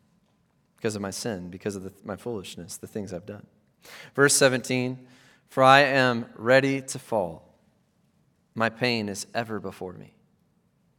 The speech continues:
All I see is my hardship, God."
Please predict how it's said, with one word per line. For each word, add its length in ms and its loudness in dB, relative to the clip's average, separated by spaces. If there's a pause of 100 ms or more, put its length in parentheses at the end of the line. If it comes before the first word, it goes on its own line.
(140)
All 180 4
I 100 6
see 580 -4 (640)
is 120 -8
my 140 -2
hardship, 480 -4
God." 240 -10